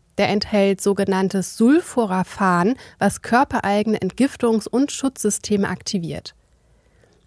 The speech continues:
Knoblauch und Zwiebeln liefern Schwefelverbindungen, die der Körper für die Bildung von Glutathion braucht, was wiederum eines unserer stärksten Antioxidantien im Körper ist.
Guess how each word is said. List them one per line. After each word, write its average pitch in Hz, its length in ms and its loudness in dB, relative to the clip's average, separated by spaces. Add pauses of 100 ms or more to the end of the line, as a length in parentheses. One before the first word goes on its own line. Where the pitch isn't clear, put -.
Knoblauch 247 560 4
und 175 180 -4
Zwiebeln 214 580 2
liefern 190 420 0
Schwefelverbindungen, 208 1040 2
die 190 100 -2
der 180 160 0
Körper 208 460 0
für - 160 -10
die 185 120 -6
Bildung 208 440 4
von 185 240 -4
Glutathion 190 880 0
braucht, 180 380 0 (280)
was 269 220 2
wiederum 240 380 2
eines 226 300 0
unserer 180 340 -4
stärksten - 640 -2
Antioxidantien 233 800 0
im 170 80 -8
Körper - 420 -8
ist. - 220 -16